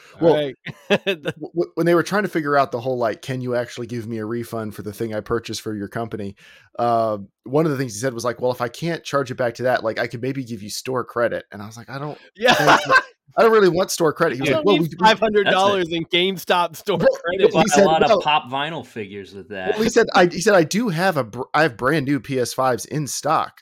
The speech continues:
Speaker 1: And I was like, "Oh, like, I could, I could get one of these 'cause it's, like, it's not refurbed, so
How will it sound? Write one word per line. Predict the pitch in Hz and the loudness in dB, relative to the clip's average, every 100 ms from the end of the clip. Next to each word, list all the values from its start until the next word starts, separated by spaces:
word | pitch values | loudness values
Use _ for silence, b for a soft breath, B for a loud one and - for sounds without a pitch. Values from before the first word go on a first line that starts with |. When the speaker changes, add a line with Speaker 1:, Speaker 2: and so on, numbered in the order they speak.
| - | -8
Speaker 1:
And | |
I | 127 | -6
was | 127 | -4
like, | 147 302 | -2 2
"Oh, | 320 82 - _ | 2 0 -8 _
like, | 147 | 0
I | 165 | 2
could, | 180 165 127 - | 2 -2 -8 -2
I | 175 | -2
could | 165 | 0
get | 156 147 | -2 -2
one | 135 | -2
of | |
these | 202 156 - | -2 -2 -4
'cause | 147 | -8
it's, | 131 - | -8 -6
like, | 147 123 - | -6 -4 -6
it's | 120 | -6
not | 143 131 | -4 -4
refurbed, | 120 147 - 110 117 | -4 -8 -6 -6 -6
so | - 117 113 | -4 -2 -2